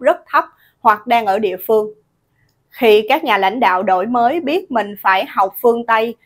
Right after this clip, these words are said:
để có nền kinh tế thị trường, thì họ đang bổ sung các chứng chỉ chính trị để tìm đường thăng tiến.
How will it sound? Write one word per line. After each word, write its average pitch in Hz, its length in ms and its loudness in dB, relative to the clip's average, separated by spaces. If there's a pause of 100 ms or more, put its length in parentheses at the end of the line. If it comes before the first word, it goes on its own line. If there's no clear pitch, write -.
(120)
để 208 200 0
có 277 160 0
nền 226 240 0
kinh 233 180 -2
tế 247 200 2
thị 190 240 -4
trường, 196 280 -4 (340)
thì 247 160 2
họ 214 280 0
đang 226 220 0
bổ 196 200 0
sung 220 320 -2
các 294 260 -2
chứng 269 280 -4
chỉ 185 300 -4
chính 302 220 -2
trị 196 300 -2 (200)
để 208 160 0
tìm 214 280 0
đường 196 220 -4
thăng 208 260 -10
tiến. 226 340 -6